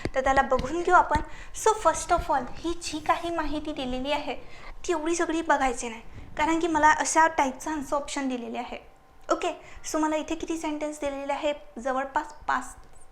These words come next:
सेंटेन्स दिलेले आहे, त्यापैकी बघायचं आहे आन्सर ऑप्शन कुठलं बरोबर. तर यामध्ये काय असते, या दोघांना आपल्याला चेकआउट करावं लागतंय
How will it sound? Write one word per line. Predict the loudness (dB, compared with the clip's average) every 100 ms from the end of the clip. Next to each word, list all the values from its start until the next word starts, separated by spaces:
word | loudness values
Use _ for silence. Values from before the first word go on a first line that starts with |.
| -14 -2
सेंटेन्स | -2 0 -4 -4
दिलेले | -6 -6 -4 -4 -4 -12 0
आहे, | 0 0
त्यापैकी | 0 0 0 -4 0 2
बघायचं | 2 2 -4 -6
आहे | -6
आन्सर | -6 -6 -4 -4
ऑप्शन | -4 -8
कुठलं | -6 -4 -2 -2
बरोबर. | -2 -2 -6 -8 -10 -12 -10 0
तर | 0 4 2 4
यामध्ये | 4 6 6 6
काय | 6 6
असते, | 4 2 -2 -2 -14 -4
या | 4
दोघांना | 4 4 2 -2 0
आपल्याला | -2 2 4
चेकआउट | 4 0 -2 -2 -4 -2
करावं | 0 2 4
लागतंय | 2 2 0